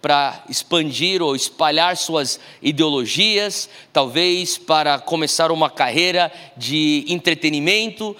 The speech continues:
outros para fazer comercial e fazer dinheiro assim. Independente qual for a razão da sua plataforma de influência, um influenciador, ele carrega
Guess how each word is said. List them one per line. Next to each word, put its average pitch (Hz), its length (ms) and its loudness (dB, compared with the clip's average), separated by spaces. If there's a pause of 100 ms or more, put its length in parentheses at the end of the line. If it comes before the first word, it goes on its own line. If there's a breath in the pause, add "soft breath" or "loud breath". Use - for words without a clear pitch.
(180 loud breath)
outros 190 500 0
para 165 320 2
fazer 156 380 0
comercial 160 600 -2
e 143 40 -4
fazer 139 280 -2
dinheiro 147 320 0
assim. 202 520 -2 (460 loud breath)
Independente 233 720 0
qual 220 280 0
for 208 420 -2
a 170 100 2
razão 175 720 0 (340 loud breath)
da 151 400 2
sua 190 380 0
plataforma 180 1040 -2 (140)
de 135 160 -6
influência, 196 880 -2 (440 loud breath)
um 180 200 2
influenciador, 208 1200 0 (300 loud breath)
ele 185 600 -2
carrega 175 920 0